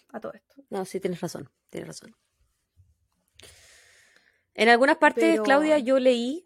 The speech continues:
Speaker 2: y esto es un supuesto, que Vincent frecuentaba un bar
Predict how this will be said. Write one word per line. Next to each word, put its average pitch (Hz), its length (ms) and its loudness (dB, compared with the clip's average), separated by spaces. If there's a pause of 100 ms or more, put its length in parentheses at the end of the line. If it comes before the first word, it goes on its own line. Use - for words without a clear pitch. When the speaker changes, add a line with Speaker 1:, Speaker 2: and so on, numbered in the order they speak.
(140)
Speaker 2:
y 190 120 -2
esto 202 180 -4
es 185 60 0
un 202 120 0
supuesto, - 640 -6 (920)
que 247 120 2
Vincent 277 360 0
frecuentaba 254 580 2
un 233 180 0
bar 180 300 -2